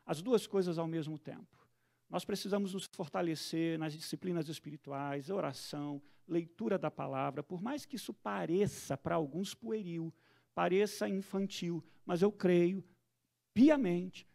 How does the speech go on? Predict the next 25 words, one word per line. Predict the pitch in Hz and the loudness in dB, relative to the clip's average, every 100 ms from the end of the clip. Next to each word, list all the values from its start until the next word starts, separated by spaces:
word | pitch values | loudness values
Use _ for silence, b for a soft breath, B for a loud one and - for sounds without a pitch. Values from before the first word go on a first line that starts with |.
| _ 190 | _ 0
que | |
é | |
por | 196 208 | 2 2
intermédio | 214 202 180 208 208 | 2 2 2 4 2
da | |
palavra | 202 196 214 233 214 | 2 4 4 4 2
de | 202 | 0
Deus, | 151 185 185 | 4 6 8
o | 180 | 4
Espírito | - - 220 220 | 0 0 0 -2
Santo | 185 - 226 - 226 | -2 2 2 4 2
usando, | 240 156 175 196 196 175 | 2 2 6 6 6 0
falando | - - 214 202 214 277 247 | 0 6 6 6 6 4 4
conosco | - 180 185 202 - | 2 4 4 2 0
pela | 196 196 | 2 2
palavra | 185 196 214 196 | 4 4 4 2
de | 185 | 2
Deus, | 165 170 180 - B B | 2 4 2 -4 B B
é | - 220 | 4 6
através | 233 208 233 214 | 6 6 4 2
de | 196 | 0
joelhos | 196 208 277 262 | 8 10 10 6
que | - | 0
se | - 226 | 0 0
dobram | - 170 170 180 | 6 6 6 4